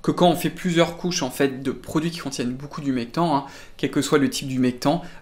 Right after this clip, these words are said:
bah ça, ça regonfle à mort la peau. Et l'autre chose aussi, c'est que ça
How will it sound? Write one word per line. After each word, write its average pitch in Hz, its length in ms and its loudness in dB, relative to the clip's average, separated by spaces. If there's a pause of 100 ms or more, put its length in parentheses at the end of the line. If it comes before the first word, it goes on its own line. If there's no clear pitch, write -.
bah 135 80 -2
ça, 135 140 0
ça 131 160 0
regonfle 131 500 -2
à 143 80 -6
mort 139 320 2
la 135 140 0
peau. - 280 2
Et 185 80 2
l'autre 226 180 6
chose 254 200 0
aussi, 233 400 0 (260)
c'est - 160 0
que 160 80 0
ça 151 220 4